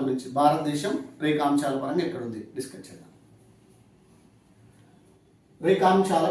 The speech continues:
పరంగా భారతదేశం రేఖాంశాల పరంగా ఎక్కడ ఉంది? రేఖాంశాలు, లాంగిట్యూడ్స్, రేఖాంశాలు.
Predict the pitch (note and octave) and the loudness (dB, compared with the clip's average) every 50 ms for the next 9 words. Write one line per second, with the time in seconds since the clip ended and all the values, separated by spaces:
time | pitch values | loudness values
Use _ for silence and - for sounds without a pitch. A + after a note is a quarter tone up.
0 | D#3+ D#3+ D3+ C3 B2+ B2+ B2 A#2 - - - - - _ _ _ - - - - | 0 0 0 0 0 -2 -4 -6 -8 -12 -18 -20 -20 _ _ _ -20 -20 -18 -16
1 | - D#3+ D3 E3 E3+ - G3+ G3+ F3+ F3+ F3+ F3+ - F#3 G3 G#3+ B3 C4 B3+ - | -6 0 4 6 6 6 6 4 2 2 2 2 2 2 0 -2 -2 -2 -4 -2
2 | - E3+ E3+ E3+ E3+ F3 F3 F3 F3+ F#3 - - E3+ D#3+ D#3 D#3 - - F3+ E3 | 0 2 2 2 2 2 0 0 0 -2 -4 -4 -4 -2 -2 -2 -2 -2 -2 -2
3 | D3 C#3 C3 B2+ C3+ - - - - - C3+ - - C3 B2+ B2+ B2 B2 C#3 D3 | -2 0 0 0 -2 -2 -4 -8 -12 -14 -12 -10 -6 -4 -4 -2 -2 -2 -2 -2
4 | D3 C3+ - - - - - - - - - D#3+ E3 E3 E3 D#3 - B2+ B2 - | -2 -4 -6 -10 -12 -16 -18 -18 -18 -10 -4 -4 -2 -2 -2 -4 -4 -6 -8 -10
5 | - A2 G#2 - - - - - - D#3 D3+ D#3+ E3 F3+ F#3+ G3 G3 G3+ G3+ F#3+ | -12 -14 -16 -18 -20 -20 -16 -10 -4 -2 0 2 2 2 2 2 2 2 2 2
6 | E3 C3+ B2 - - - - - - - - - - - - - - - - - | 0 0 0 -4 -8 -10 -12 -14 -16 -18 -20 -20 -20 -20 -20 -20 -20 -20 -20 -20
7 | - - - - - - - - E3 F3 E3+ F3 E3+ E3+ E3+ E3 - - - D#3 | -20 -20 -20 -20 -20 -16 -6 -2 0 0 2 4 4 4 2 0 -2 -2 -4 -4
8 | - - | -6 -8